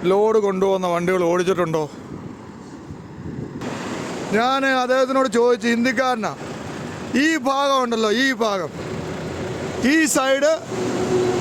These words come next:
അദ്ദേഹത്തിന് കാണാൻ പറ്റും. ഈ രണ്ട് സൈഡ്, ഈ സൈഡും അതുപോലെ അപ്പുറത്തെ സൈഡ്, അത്ര മാത്രമേ കാണാനൊക്കത്തുള്ളൂ. ഒരു വണ്ടി പുറകിലുണ്ട്, അവർക്ക് അറിയത്തില്ല. പിന്നെ അവർ മഞ്ഞപ്പട്ടിയുടെ ആ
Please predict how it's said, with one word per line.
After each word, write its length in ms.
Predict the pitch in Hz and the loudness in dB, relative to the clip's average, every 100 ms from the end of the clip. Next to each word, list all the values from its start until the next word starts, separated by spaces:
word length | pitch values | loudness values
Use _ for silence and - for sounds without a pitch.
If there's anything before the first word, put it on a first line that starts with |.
| 370 359 359 359 180 180 - - 214 | 2 2 2 2 2 0 0 0 2
അദ്ദേഹത്തിന് 440 | 240 269 233 269 247 | 2 2 2 0 2
കാണാൻ 280 | 247 262 262 226 | 2 4 2 0
പറ്റും. 240 | 208 151 175 - - - - 233 | 0 -2 -2 -4 -4 -2 2 2
ഈ 40 | 285 | 2
രണ്ട് 200 | 277 285 269 | 2 2 2
സൈഡ്, 220 | 262 247 262 | 2 2 2
ഈ 20 | 311 294 | 2 2
സൈഡും 320 | 285 330 359 - - - - - | 2 0 -2 -6 -6 -6 -6 -2
അതുപോലെ 340 | 277 294 285 285 262 | 0 2 4 2 0
അപ്പുറത്തെ 320 | 285 277 269 220 | 0 0 2 2
സൈഡ്, 200 | 190 139 - - - - | 0 -2 -6 -6 -6 -4
അത്ര 160 | 214 311 285 | 0 2 2
മാത്രമേ 280 | 285 294 269 254 | 2 2 2 2
കാണാനൊക്കത്തുള്ളൂ. 600 | 254 240 190 180 151 - - - - - - - - 226 | 2 2 0 0 -2 -4 -8 -8 -8 -8 -8 -8 -2 0
ഒരു 120 | 262 277 | 2 2
വണ്ടി 220 | 277 302 254 | 0 0 2
പുറകിലുണ്ട്, 460 | 277 302 302 285 294 | 2 4 2 2 2
അവർക്ക് 240 | 277 277 262 | 2 2 2
അറിയത്തില്ല. 420 | 254 277 254 233 247 - - - - - 185 196 - - - - - | 2 0 0 0 0 -2 -4 -2 -2 -2 -2 -2 -2 -4 -4 -4 -2
പിന്നെ 180 | 254 285 262 | 2 2 2
അവർ 120 | 285 294 | 2 2
മഞ്ഞപ്പട്ടിയുടെ 720 | 277 294 294 285 285 285 285 294 277 | 2 2 2 2 2 2 4 2 0
ആ 20 | 233 | 0